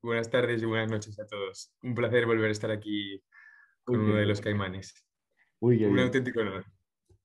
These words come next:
Speaker 2: Eso es. Y venimos a hablar hoy precisamente de otro caimán, de uno de,
Speaker 1: Hostias.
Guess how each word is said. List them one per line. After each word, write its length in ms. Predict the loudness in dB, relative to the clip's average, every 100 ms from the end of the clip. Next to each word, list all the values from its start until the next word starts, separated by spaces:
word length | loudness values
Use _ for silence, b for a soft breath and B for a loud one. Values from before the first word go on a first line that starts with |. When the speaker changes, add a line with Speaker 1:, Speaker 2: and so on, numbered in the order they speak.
| -2
Speaker 2:
Eso 280 | 0 2 2
es. 200 | 0 0
Y 60 | 4
venimos 380 | 4 4 4
a 40 | 4
hablar 320 | 6 6 6
hoy 340 | 6 4 2 -14 _ b b b b b
precisamente 640 | -4 0 2 4 4 4 4
de 100 | 4
otro 260 | 2 0
caimán, 540 | 2 2 2 -2 -4 _ _ _ _ _
de 420 | -6 -2 0 0 0
uno 260 | 0 2 4
de, 120 | 4
Speaker 1:
Hostias. 640 | 4 2 0 -2 -10 -18